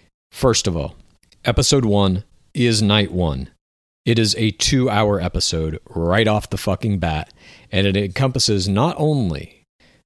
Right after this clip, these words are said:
the intro of our Bachelor, and they've done away with, there could be, any of these guys could be Bachelor. It was a big thing, and they all auditioned.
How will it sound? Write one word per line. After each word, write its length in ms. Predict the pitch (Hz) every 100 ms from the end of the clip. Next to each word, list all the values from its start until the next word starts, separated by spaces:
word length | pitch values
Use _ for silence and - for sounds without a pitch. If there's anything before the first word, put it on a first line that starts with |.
| _
the 180 | 107 101
intro 340 | 117 131 147
of 80 | 120
our 100 | 113
Bachelor, 520 | 98 101 101 - 71
and 120 | 73 90
they've 160 | 85
done 180 | 92 117
away 300 | 117 110 107
with, 320 | 98 92 -
there 140 | 98 101
could 180 | 156 147
be, 200 | 160 160
any 140 | 196
of 60 | 160
these 160 | 113
guys 240 | 98 95 87
could 140 | 98
be 100 | 90
Bachelor. 540 | 85 92 85 90 85
It 60 | 87
was 140 | 117
a 40 | 147
big 320 | 151 160 151
thing, 360 | - 180 180 120
and 60 |
they 120 | 110
all 200 | 131 139
auditioned. 380 | 147 160 90 78